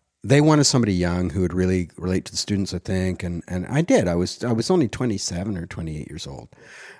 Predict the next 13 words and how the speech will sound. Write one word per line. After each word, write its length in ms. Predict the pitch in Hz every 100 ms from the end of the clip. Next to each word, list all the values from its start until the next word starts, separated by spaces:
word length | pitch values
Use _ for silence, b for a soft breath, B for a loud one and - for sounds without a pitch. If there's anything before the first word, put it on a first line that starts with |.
| -
um, 420 | 87 87 85 82 _
and 120 | 101
I 60 | 104
didn't 260 | 110 143
really 260 | 101 98 101
have 640 | 82 85 87 95 95 87 - _ _ _ _ _ _ -
great 360 | 208 214 -
skills, 540 | - - - 151 98 -
but 160 | 107
I, 140 | 98 95 -
enough, 640 | 135 135 117 80 - _ _
you 120 | -
know. 160 | 87 85